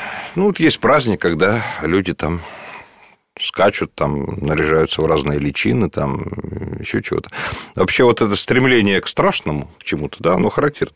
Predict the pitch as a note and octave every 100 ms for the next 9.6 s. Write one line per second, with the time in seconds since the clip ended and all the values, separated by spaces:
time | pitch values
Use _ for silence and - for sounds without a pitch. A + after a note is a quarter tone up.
0 | - D#2 - - D2+ B1+ - - _ _
1 | _ _ _ _ _ _ E2+ E2 F2+ -
2 | F2+ F2 F2 - D#2 D#3 D#3 D#2+ - -
3 | - D#2+ C#2+ D2 - A2+ - D#2 - -
4 | D#2 D2 C#2+ D2 - - F2+ - - C#2
5 | D#2+ G#3 E2 - F#2 D2+ - - - -
6 | - - - D#2 E2+ E2 - D#2 D#2+ D#2
7 | D#2+ - D#2+ - E2 E2+ D#2 D#2 F2 D#2+
8 | D#2 E2 D#2+ D#2+ D#2+ D#2+ E2 D#2 D#2 E2
9 | - - - E2 C#2+ C2+